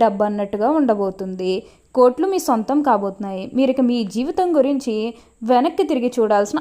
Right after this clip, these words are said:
అవసరమే లేదు. అంత అద్భుతమైనటువంటి అదృష్టం అనేది ఇప్పుడు మీరు అధికంగా చూడబోతున్నారు. కాబట్టి మీకు ఈ వచ్చే అదృష్టాన్ని మాత్రం మీరు అస్సలు వదిలిపెట్టకుండా వినియోగించుకోవడానికి ప్రయత్నం అనేది మీరు తప్పకుండా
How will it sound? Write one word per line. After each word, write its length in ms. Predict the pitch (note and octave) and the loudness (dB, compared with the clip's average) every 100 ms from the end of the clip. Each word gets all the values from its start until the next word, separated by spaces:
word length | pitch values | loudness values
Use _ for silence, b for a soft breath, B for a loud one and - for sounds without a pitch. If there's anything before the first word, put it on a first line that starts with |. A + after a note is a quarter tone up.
| C4+ | 2
అవసరమే 440 | B3+ A3+ G#3+ A3 D#4+ B3+ | 2 0 -2 0 0 0
లేదు. 300 | G3 F#3+ F#3+ G3 B B C4 | -2 -2 -2 -4 B B 0
అంత 180 | C#4 C4+ - A3+ | 0 0 2 0
అద్భుతమైనటువంటి 840 | A3 F4+ F#4+ C4 A#3+ A3+ C4 B3+ - A3 | 2 0 2 2 0 0 -2 -2 0 0
అదృష్టం 380 | G#3+ D4+ D#4+ C#4 | 2 -2 0 0
అనేది 200 | A#3+ A#3+ B3+ | 2 0 -2
ఇప్పుడు 160 | B3+ B3+ | 0 2
మీరు 200 | B3 G3+ G3+ - | 4 2 2 2
అధికంగా 480 | A3 D4+ D#4+ A#3 G3+ A#3 | 0 2 0 0 0 0
చూడబోతున్నారు. 720 | D#4+ C#4 G#3 G3+ G#3 G3 F#3+ F#3+ - B B | 2 2 2 -2 -2 -4 -2 -4 -8 B B
కాబట్టి 400 | C4 C4 C4+ A3 G#3+ A3 - | 0 0 0 -2 -2 -4 0
మీకు 180 | C4 B3+ | 0 0
ఈ 20 | A#3 | 0
వచ్చే 200 | A3 G#3+ E4 | 0 2 0
అదృష్టాన్ని 420 | A#3+ B3 C#4 C4 B3 | 2 0 0 2 2
మాత్రం 260 | A3 A#3+ A#3+ | 0 0 0
మీరు 180 | A#3 G3+ G3+ A3+ | 2 0 0 0
అస్సలు 280 | A3 D4+ D4 | -2 0 2
వదిలిపెట్టకుండా 720 | A#3+ A3+ A3+ A3 A3 A3 G#3+ G#3 A3 B B - | 2 0 0 -2 -2 -2 2 2 2 B B -4
వినియోగించుకోవడానికి 1000 | B3 B3+ D#4+ D4 A#3+ A3+ A#3 A#3 B3 A#3+ G#3 G#3+ A3 | 0 2 4 4 0 -4 0 0 0 -2 -2 -2 0
ప్రయత్నం 340 | A3+ C4+ D4+ A#3+ | 0 0 0 0
అనేది 200 | G#3+ G#3 | -2 -2
మీరు 140 | A3 D4+ | -4 0
తప్పకుండా 460 | D#4+ D#4 C#4 G#3 G#3 | -2 -2 -4 -2 -2